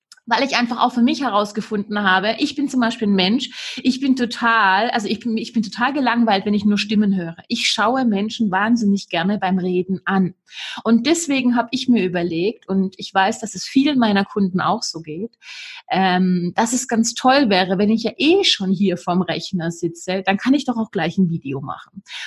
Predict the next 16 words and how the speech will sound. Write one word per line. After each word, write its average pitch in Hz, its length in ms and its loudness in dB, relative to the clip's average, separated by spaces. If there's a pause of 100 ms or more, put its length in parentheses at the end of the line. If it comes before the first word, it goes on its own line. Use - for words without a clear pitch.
(120)
Und 240 160 4
deswegen, 226 920 0 (100)
ähm, 220 340 2
hast 269 200 -4
du 254 60 -2
die 240 140 4
Möglichkeit, 233 800 0
meine 208 240 2
Podcasts 202 1080 -4
immer 247 540 2
entweder 254 760 -2 (100)
only 233 560 2
als 165 340 -6
Audiodatei 247 600 -6
zu 262 180 -10
hören 285 260 -8